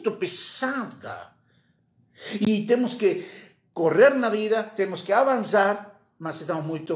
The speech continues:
carregados. Cida dice, "Está ótimo", y también dice, "Entendiendo sin",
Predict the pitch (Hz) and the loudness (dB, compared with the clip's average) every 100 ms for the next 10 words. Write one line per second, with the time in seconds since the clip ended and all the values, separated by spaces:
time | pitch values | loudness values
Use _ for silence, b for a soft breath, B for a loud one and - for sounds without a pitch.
0 | - - _ _ 151 143 123 107 101 98 | -8 -18 _ _ -4 -2 -4 -6 -8 -12
1 | 104 - B B - - 226 202 180 202 | -16 -18 B B -6 0 4 4 4 -2
2 | - 190 156 - 147 - 220 220 214 208 | 2 0 0 -4 -2 2 2 2 -2 0
3 | 208 196 175 165 160 165 175 170 147 147 | 0 -4 -4 -6 -4 -4 -4 -6 -8 -6
4 | 156 151 175 180 151 - 214 214 196 | -4 -2 -2 -2 -4 -2 0 2 0